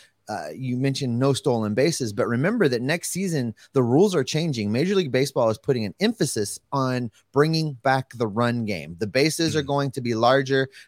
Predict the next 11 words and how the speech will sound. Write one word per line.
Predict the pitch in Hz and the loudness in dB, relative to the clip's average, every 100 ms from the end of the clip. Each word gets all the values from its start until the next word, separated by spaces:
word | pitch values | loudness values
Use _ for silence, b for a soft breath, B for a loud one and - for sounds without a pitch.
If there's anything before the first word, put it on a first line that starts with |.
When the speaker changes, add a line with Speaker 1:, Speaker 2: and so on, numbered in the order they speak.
| - | -6
Speaker 1:
The | |
hope | 104 151 156 | 0 0 2
is | 131 147 131 | 2 2 0
that | - | -6
players | - 131 131 127 | 0 2 2 0
will | 110 101 | -2 -6
attempt | - 131 - | -6 -10 -8
to | 117 | -10
steal | - 131 120 98 | -4 -2 0 0
more | 117 120 | -2 -2
bases, | 113 113 110 113 107 | 0 0 0 -4 -4